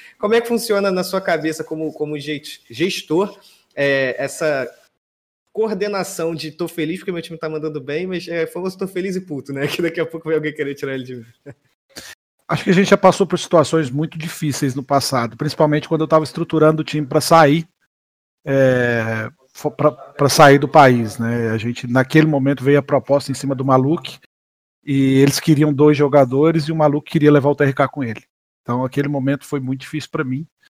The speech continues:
Speaker 2: e eu não sabia o que fazer, porque ao mesmo
Speaker 1: <laughs>
Speaker 2: tempo que, ao mesmo tempo que eu tinha todo um projeto de crescimento, de mudança,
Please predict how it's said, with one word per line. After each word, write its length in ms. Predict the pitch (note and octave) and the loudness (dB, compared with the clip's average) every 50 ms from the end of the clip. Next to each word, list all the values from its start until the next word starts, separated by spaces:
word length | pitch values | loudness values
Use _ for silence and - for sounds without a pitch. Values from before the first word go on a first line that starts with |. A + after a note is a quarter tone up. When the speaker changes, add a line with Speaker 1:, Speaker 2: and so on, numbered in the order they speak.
| _ _ _ _ _ _ _ _ | _ _ _ _ _ _ _ _
Speaker 2:
e 480 | - B2+ B2 B2 A#2+ A#2+ A#2+ A#2+ A#2 A#2 | -6 -4 -2 -2 -2 -2 -2 -4 -4 -4
eu 120 | A#2 A#2 A#2 | -4 -4 -6
não 80 | B2+ | -6
sabia 320 | - - D3+ C3+ A2+ C3 C#3+ | -2 0 0 0 0 -2 -6
o 60 | C3 | -6
que 80 | - | -6
fazer, 420 | - C#3+ C3+ A#2 A#2 B2 C#3+ D#3 D3 | -4 -2 -2 -2 -2 -2 -2 -2 -4
porque 200 | - _ - B2 | -8 _ -8 -6
ao 100 | A#2 A#2 | -4 -2
mesmo 280 | B2 C#3+ D3+ D3+ E3 | 0 0 -2 -2 -4
Speaker 1:
<laughs> 60 | D3 B2+ | -6 -4
Speaker 2:
tempo 300 | D3+ C#3 C#3 C3+ - _ - | -2 -2 -2 -2 -6 _ -18
que, 340 | - - C#3 C#3 C#3 C3 - | -8 -4 -2 0 0 -2 0
ao 160 | - C3+ C3 | 0 0 2
mesmo 320 | B2+ C#3+ D#3 D3 E3 F3 E3 | 4 4 4 4 2 -2 -2
tempo 400 | - D3+ C#3+ C#3 C3 - C3+ C3 | -2 0 0 0 -2 -4 -10 -14
que 720 | - - C3 C3 B2+ B2 B2 A#2+ A#2+ A#2+ A#2+ A#2+ A#2+ A#2 | -8 -6 -4 -2 -2 -2 -2 -2 -2 -2 -2 -2 -2 -2
eu 140 | A#2+ B2 B2+ B2 _ | -2 -4 -4 -6 _
tinha 320 | - - - D#3 D#3+ D3+ | -10 -6 -4 -4 -4 -4
todo 260 | - - E3 F3 E3+ | -2 0 0 2 2
um 60 | F#3+ F3+ | 0 2
projeto 880 | - - F#3 E3+ D3+ C3+ G#2+ A#2 C#3 D3+ F3+ F#3+ - _ - G#3 F#3 - _ _ _ _ _ _ | 4 6 8 8 8 6 4 6 8 8 8 6 4 _ -12 -12 -12 -14 _ _ _ _ _ _
de 140 | - C3 B2+ | -8 -8 -8
crescimento, 840 | - _ - - D3 - - D3 C3+ B2+ C3+ C#3+ D#3+ D#3 D3+ - B2+ | -8 _ 0 0 0 0 0 0 0 2 2 2 2 0 0 -4 -6
de 120 | A#2 C3 | -4 -2
mudança, 720 | C#3 C#3 C#3 B2 A2+ C3 C3 C#3 D#3 D3 - F#3 F3+ F3 | -2 -2 -2 -2 0 2 4 4 4 2 0 -2 -4 -4